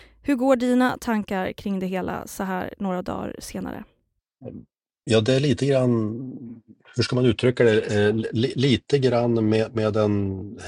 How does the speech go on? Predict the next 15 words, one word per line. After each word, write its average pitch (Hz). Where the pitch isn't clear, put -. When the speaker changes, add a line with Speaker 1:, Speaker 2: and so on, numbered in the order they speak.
Speaker 2:
kan 120
det 104
här 113
verkligen 120
hända 113
i 131
Sverige? 104
En, 107
en 107
fruktansvärd 131
betraktelse, 98
svårt 131
att -
ta 110
in 117